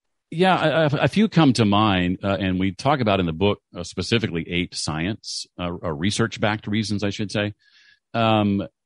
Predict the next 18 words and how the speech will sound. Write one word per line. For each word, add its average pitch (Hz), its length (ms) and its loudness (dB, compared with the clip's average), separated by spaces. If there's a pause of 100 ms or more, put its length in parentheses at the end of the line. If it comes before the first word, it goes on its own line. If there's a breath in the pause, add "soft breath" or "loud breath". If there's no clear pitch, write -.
(120)
reading 139 420 4
consistently 104 640 0
and 92 80 0
intentionally 98 460 -2
is 80 80 -6
gonna 85 320 -2
increase 87 320 -6
your 82 80 -12
professional 85 580 -8
opportunities. 78 640 -10
That's - 160 -6
probably 80 560 -8 (220)
an 80 100 -8
obvious 76 420 -6
one. 69 200 -10 (240)
Your 92 100 0
decision-making 95 720 0
skills, 87 640 -2